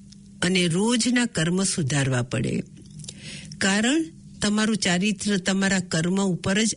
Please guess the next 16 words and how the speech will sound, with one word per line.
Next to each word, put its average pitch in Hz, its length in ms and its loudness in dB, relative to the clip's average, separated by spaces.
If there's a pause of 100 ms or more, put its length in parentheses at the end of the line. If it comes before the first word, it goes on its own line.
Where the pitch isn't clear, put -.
(100)
આધારિત 170 500 0
છે. 156 340 0 (1400)
ઈશ્વર 240 440 0
પ્રાપ્તિ 254 460 0
માટે 220 320 0
જીવનને 190 460 0
પાવન 175 440 0
કરવું 175 400 0
પડે. 131 400 -2 (1120)
શુદ્ધ 208 260 2
હૃદય 202 480 2
રાખી 180 540 0
ન્યાયના 202 640 2
માર્ગે 165 400 2
ચાલવું 123 420 0
પડે. - 380 -4